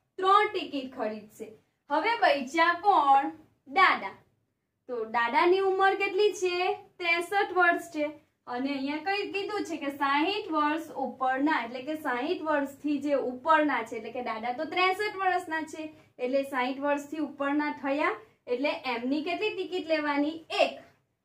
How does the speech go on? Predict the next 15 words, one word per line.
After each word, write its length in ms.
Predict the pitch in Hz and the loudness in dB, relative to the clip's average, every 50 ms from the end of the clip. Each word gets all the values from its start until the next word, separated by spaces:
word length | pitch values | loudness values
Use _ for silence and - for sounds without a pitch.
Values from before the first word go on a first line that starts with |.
| _ - _ _ _ - 220 | _ -20 _ _ _ -18 -18
એટલે 300 | 214 220 233 233 226 226 | -16 -14 -12 -12 -12 -10
કે 360 | 233 302 - 359 330 - - 233 | -8 -6 -6 -6 -6 -8 -10 -10
એક 420 | 277 320 381 403 453 440 - - - - 240 | -8 -6 -4 -4 -6 -6 -8 -14 -16 -12 -10
ગુણ્યા, 520 | 247 294 294 294 285 262 247 214 185 - - | -8 -6 -4 -2 -2 -2 -2 -4 -6 -8 -6
એમની 260 | 240 247 254 269 277 277 | -4 -2 -2 -2 -4 -6
ટિકિટનો 480 | 247 294 247 - 269 277 - 294 294 | -6 -8 -10 -10 -12 -10 -8 -6 -4
દર 240 | 285 285 285 285 285 | -2 0 -2 -2 -2
કેટલો 300 | 277 339 339 302 349 403 | -2 -4 -2 2 4 4
છે? 640 | 427 440 440 - - 339 320 330 349 - - - - - _ _ _ - | 4 4 2 -4 -4 0 4 6 6 6 4 2 -6 -18 _ _ _ 0
પચાસ 520 | 381 370 381 - 494 440 427 440 440 - | 2 2 2 2 2 2 2 2 2 -2
રૂપિયા. 540 | 403 403 403 403 392 359 359 359 349 349 359 - - - _ _ _ - _ _ _ _ _ _ _ _ _ _ _ _ - _ _ _ _ _ _ _ _ - - _ _ _ _ _ _ _ _ _ - _ - - - _ - | -2 -2 -2 -2 -2 -2 0 0 0 0 -2 -6 -14 -20 _ _ _ -20 _ _ _ _ _ _ _ _ _ _ _ _ -20 _ _ _ _ _ _ _ _ -20 -20 _ _ _ _ _ _ _ _ _ -20 _ -20 -20 -16 _ -2
તો 360 | 359 359 294 - - - - - _ _ - - - | 2 2 2 2 0 -6 -16 -20 _ _ -20 -14 -8
એક 300 | 285 359 403 427 320 285 | -6 -4 -4 -4 -4 -6
ગુણ્યા 340 | 302 294 269 254 254 254 269 | -6 -6 -6 -4 -4 -6 -4
પચાસ 560 | 254 370 392 403 - - 320 285 247 240 | 2 4 4 4 2 0 -2 -2 -2 -2